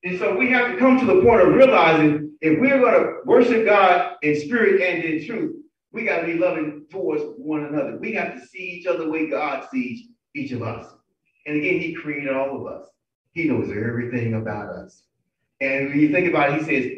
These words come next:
"We are unique. We are wonderfully made," is how the scripture says it.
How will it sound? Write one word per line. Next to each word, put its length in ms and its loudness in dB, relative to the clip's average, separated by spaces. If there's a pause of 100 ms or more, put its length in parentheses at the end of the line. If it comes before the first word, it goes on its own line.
(140)
"We 180 -2
are 520 -2 (220)
unique. 540 -2 (340)
We 140 0
are 260 0
wonderfully 520 -2
made," 580 -8 (240)
is 120 -14
how 160 -8
the 320 -10
scripture 320 -10
says 100 -18
it. 360 -12